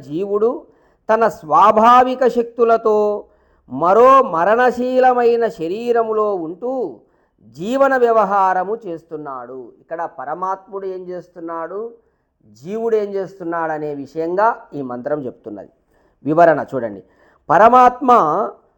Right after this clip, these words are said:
జీవుడికి జీవనాన్ని అనగా ప్రాణాన్ని ప్రదానం చేస్తున్నాడు. అతడి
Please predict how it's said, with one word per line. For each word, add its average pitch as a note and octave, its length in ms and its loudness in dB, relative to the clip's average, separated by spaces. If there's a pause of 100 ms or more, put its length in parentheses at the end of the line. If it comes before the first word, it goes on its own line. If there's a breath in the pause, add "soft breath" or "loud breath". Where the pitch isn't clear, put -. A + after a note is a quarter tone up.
(180)
జీవుడికి A#3 840 -2 (720)
జీవనాన్ని A3+ 880 0 (220)
అనగా G3 340 2 (220)
ప్రాణాన్ని B3+ 640 2 (120)
ప్రదానం G#3+ 500 2 (100)
చేస్తున్నాడు. E3+ 640 -8 (720)
అతడి B3+ 320 2